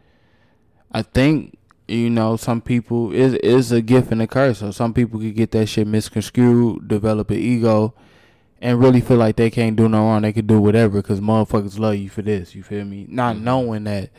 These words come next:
Speaker 1: you have a gift, and motherfuckers, nine times out of ten, the motherfuckers that's around you is not really with you. They just with you for what you could do for them.
Speaker 2: Yeah, it's a lot of
Speaker 1: Type shit.
Speaker 2: motherfuckers that are yes
Speaker 1: Opportunists.
Speaker 2: men.
Speaker 1: Yeah.
Speaker 2: Ab-,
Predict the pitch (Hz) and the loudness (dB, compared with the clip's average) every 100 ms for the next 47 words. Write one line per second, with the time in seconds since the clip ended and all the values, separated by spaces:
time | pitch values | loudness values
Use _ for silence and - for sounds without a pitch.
0 | - _ _ _ - 120 117 107 104 98 | -20 _ _ _ 2 4 4 2 -4 -2
1 | 127 127 113 - - _ _ - 110 107 | 4 4 4 0 -12 _ _ -10 -6 -4
2 | 113 113 - 117 107 107 104 131 143 165 | -2 -2 0 0 0 -4 -6 -2 2 2
3 | 135 127 120 110 107 - 123 107 113 120 | 2 0 0 0 -2 -2 -2 0 0 0
4 | - 113 107 104 101 110 123 113 104 104 | 0 -2 -2 -4 -2 0 2 2 0 -4
5 | 98 _ - _ _ _ _ _ _ _ | -6 _ -20 _ _ _ _ _ _ _
6 | _ _ _ _ _ _ - 123 113 101 | _ _ _ _ _ _ 0 4 4 2
7 | 98 123 120 107 113 107 107 113 - 104 | -2 0 0 0 -2 -2 0 0 2 2
8 | 110 107 104 101 104 107 - 104 - 104 | 4 4 0 0 2 0 0 -4 0 2
9 | 98 95 - - 113 113 - 107 110 101 | 2 0 -4 -4 -2 -2 -2 -6 -4 -4
10 | 101 107 95 90 _ _ - 98 101 107 | -6 -8 -10 -12 _ _ -20 -16 -14 -16
11 | 202 196 - - 151 120 95 139 127 123 | -10 -8 -4 -4 -2 0 0 -2 -2 -2
12 | 117 113 107 117 131 135 113 117 120 98 | 0 0 0 2 2 2 0 0 0 -4
13 | 92 - _ _ - 143 107 123 | -10 -16 _ _ -12 -4 -2 -2